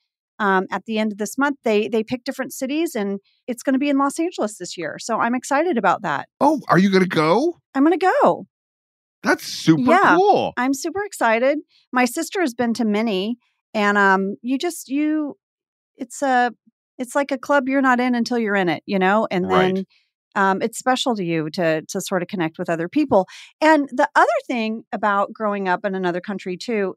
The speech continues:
Speaker 1: when you move back to wherever it was you're from, at least for me when I was a kid, 'cause I am a hundred years old, so this was the seventies, and,
Speaker 2: Yeah.
Speaker 1: um, I lived in Indonesia all through the seventies and into the early eighties, and in the mid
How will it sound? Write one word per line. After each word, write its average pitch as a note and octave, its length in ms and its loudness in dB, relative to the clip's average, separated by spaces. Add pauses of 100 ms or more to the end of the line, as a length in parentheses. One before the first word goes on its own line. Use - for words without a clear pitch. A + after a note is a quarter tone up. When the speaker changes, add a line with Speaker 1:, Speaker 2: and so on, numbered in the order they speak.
Speaker 1:
when G#3+ 200 0
you G#3 120 4
move C4+ 440 2
back F3+ 320 4 (400)
to G#3+ 100 -8
wherever F#3 400 2
it - 80 -8
was F3 300 -6
you're E3+ 100 -6
from, F3+ 500 2 (1300)
at A3 160 2
least D#4 420 0
for B3+ 200 -2
me B3 200 0
when G#3 160 2
I F#3+ 140 4
was G3 140 -2
a A3 40 -10
kid, F#3+ 400 -6
'cause F#3 160 -10
I E3+ 160 0
am E3+ 360 -2 (280)
a G3 60 -4
hundred F#3+ 320 -4
years F3 220 -6
old, E3+ 320 -6
so G3+ 140 -4
this F3+ 180 -8
was G3 120 -10
the G#3+ 100 -8
seventies, G#3+ 720 0 (300)
and, G3 200 2
Speaker 2:
Yeah. F#3 220 4
Speaker 1:
um, E3 180 -2 (120)
I F#3+ 180 4
lived A3 220 -2
in A#3+ 100 0
Indonesia G#3+ 640 -2
all G3+ 160 0
through B3+ 200 -6
the B3 80 -6
seventies G#3+ 580 -2
and F#3 140 -2
into F3+ 180 -4
the F#3 100 -2
early G#3 300 0
eighties, E3 580 -2 (380)
and F#3+ 140 0
in F#3+ 100 2
the F#3 80 2
mid B3+ 260 4